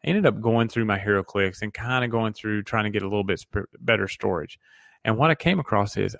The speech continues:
I don't have any better storage for 'em. Currently, what I do is I take a set, and when I get a new set, I unbox 'em, then I put 'em into a large Tupperware. I put their cards in there and then store it on a shelf,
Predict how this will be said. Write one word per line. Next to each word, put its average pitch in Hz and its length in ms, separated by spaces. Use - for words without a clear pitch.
I - 160
don't 139 180
have 196 480
any 170 220
better 120 380
storage - 680
for - 320
'em. - 160
Currently, 180 420
what 123 180
I 107 100
do 98 220
is 95 80
I 101 80
take 147 220
a 151 40
set, 104 280
and 107 100
when 113 80
I 110 80
get 110 140
a - 20
new 131 160
set, 107 200
I 95 100
unbox 120 580
'em, 107 180
then 113 140
I 110 40
put 135 200
'em 135 100
into 117 380
a 95 60
large 101 420
Tupperware. 101 580
I - 80
put 107 160
their 110 100
cards 117 640
in 123 260
there 95 420
and 131 80
then 127 100
store 135 280
it 123 80
on 110 120
a 104 60
shelf, 95 340